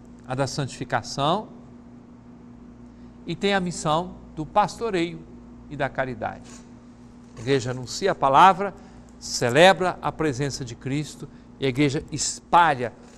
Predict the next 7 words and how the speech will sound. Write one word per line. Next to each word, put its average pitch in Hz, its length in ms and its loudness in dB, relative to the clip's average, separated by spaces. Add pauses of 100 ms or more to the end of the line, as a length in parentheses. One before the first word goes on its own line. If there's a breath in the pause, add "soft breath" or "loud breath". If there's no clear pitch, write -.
(120 loud breath)
os - 260 -8
frutos - 680 -2 (1300)
na 156 100 2
vida, 123 420 0 (380)
vida 226 260 4
de - 80 -4
comunidade. 185 800 2